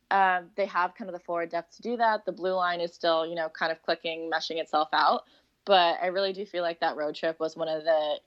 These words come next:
best things for the Capitals. A lot of the guys and the coaches point to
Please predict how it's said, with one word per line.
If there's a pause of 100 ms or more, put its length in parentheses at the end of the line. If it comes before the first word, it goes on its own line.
(260)
best
things
for
the
Capitals. (360)
A
lot
of
the
guys
and
the
coaches
point
to